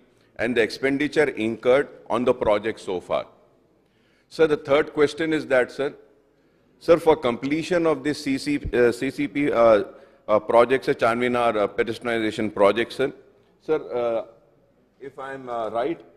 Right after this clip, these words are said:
uh, if I'm wrong, I may be corrected, sir, this project has been handed over to Khuli Qutub Shah Urban Development Authority, sir. Sir, I would like to know from the Honorable Minister कि फंड्स कहां से आएंगे साहब? क्या जीएचएमसी देगी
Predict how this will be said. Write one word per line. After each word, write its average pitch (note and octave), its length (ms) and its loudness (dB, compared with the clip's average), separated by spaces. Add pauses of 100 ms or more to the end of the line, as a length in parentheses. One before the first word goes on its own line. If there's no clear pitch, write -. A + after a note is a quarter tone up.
(260)
uh, A2+ 60 -10
if B2+ 240 -8
I'm C3 180 -8
wrong, C3+ 300 0
I C3 100 4
may C3 140 4
be B2+ 120 -6
corrected, C3 540 -4
sir, D3 160 0
this C3 220 -2
project A#2+ 480 -2
has A#2+ 160 -2
been A#2 160 -6
handed A#2 320 -4
over B2 180 0
to B2 140 -6
Khuli A#2 240 -4
Qutub A#2+ 320 -6
Shah A2 220 0
Urban G#2+ 260 -4
Development G#2 420 -4
Authority, F2+ 540 -4
sir. D2+ 180 -14 (720)
Sir, C#3+ 180 0
I C#3+ 60 4
would C#3+ 160 2
like D3 320 0
to C#3+ 400 -2 (180)
know B2 220 0
from C#3+ 240 -4
the B2+ 80 0
Honorable B2 380 -2
Minister A#2 600 -4 (840)
कि C#3 60 0
फंड्स D#3 400 -2
कहां C#3 280 0
से C3+ 160 -4
आएंगे G#2+ 320 -4
साहब? E2 320 -6
क्या G#2+ 120 -2
जीएचएमसी B2+ 720 -4
देगी B2+ 600 -4